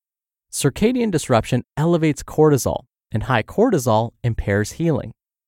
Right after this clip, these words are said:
Having a regular stress reduction practice, such as meditation or yoga, is very important for optimizing your circadian rhythms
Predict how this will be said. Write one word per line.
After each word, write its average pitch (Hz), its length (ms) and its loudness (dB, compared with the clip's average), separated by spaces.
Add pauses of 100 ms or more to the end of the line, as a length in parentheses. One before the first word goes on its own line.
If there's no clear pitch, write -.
(220)
Having 247 360 2
a 120 80 2
regular 156 400 -2
stress - 420 -4
reduction 127 400 -4
practice, - 540 -4
such - 260 -6
as 110 160 -2
meditation 135 640 -4
or 104 80 -2
yoga, 131 420 2 (300)
is 117 120 -4
very 190 240 0
important 185 440 -2
for - 160 -10
optimizing 170 680 0
your 127 100 -2
circadian 110 580 -2
rhythms 180 380 2